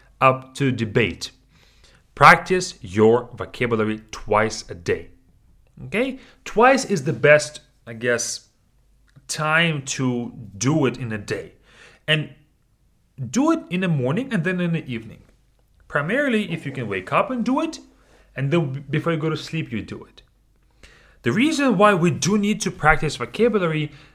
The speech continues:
and the best way to do it is flashcards, is because if you just watch a video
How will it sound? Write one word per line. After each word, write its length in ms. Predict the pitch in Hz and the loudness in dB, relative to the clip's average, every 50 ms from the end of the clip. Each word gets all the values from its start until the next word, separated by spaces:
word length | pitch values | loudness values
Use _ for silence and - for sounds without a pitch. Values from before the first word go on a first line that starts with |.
| _ _ _ _ | _ _ _ _
and 160 | 151 151 143 | -2 0 2
the 80 | 131 131 | 2 0
best 340 | - 101 - 185 185 180 - | 2 4 6 6 6 4 0
way 100 | 175 165 | -4 -4
to 120 | - 147 | -4 -6
do 240 | 127 110 - 139 139 | -8 -4 -2 0 2
it 60 | 131 | 2
is 100 | 110 - | 0 -2
flashcards, 720 | - - 190 233 269 262 - - 143 127 131 131 - - - | -2 0 0 0 0 0 -2 -4 -2 -2 -2 -2 -4 -8 -10
is 140 | 139 117 | -10 -10
because 680 | 107 110 123 131 - - - 156 131 127 123 123 - - - _ _ _ _ _ _ _ _ _ _ _ _ _ _ _ _ _ _ _ _ - _ - | -8 -8 -8 -8 -8 -8 -4 -2 -2 -2 -2 -4 -8 -12 -18 _ _ _ _ _ _ _ _ _ _ _ _ _ _ _ _ _ _ _ _ -20 _ -6
if 140 | 170 - | -6 -4
you 60 | 185 170 | -4 2
just 320 | - 220 247 247 240 160 | 4 4 4 4 2 -2
watch 240 | 156 170 175 - - | -4 -6 -6 -4 -6
a 60 | 143 | -6
video 400 | 110 113 123 113 104 92 85 80 | -4 -4 -6 -6 -6 -8 -10 -12